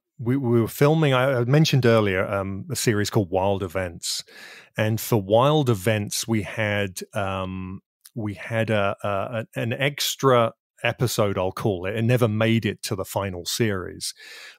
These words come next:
but it was to go and film the, uh, caribou migration, the second largest migration in the world,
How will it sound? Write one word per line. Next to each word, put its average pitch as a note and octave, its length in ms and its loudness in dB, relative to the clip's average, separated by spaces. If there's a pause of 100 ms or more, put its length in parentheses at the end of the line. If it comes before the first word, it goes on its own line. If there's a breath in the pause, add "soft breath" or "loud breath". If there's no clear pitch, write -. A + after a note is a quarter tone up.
but B2 120 4
it C#3 100 2
was B2+ 200 2
to B2+ 120 2
go B2+ 160 6
and A#2 100 2
film A#2+ 360 2
the, G#2 480 2
uh, G2 220 0
caribou B2 520 2
migration, G2 580 -2
the F#2+ 80 -8
second A#2 380 -2
largest G#2 560 0
migration G2 500 -4
in F2+ 60 -10
the F2+ 80 -12
world, F2+ 460 -10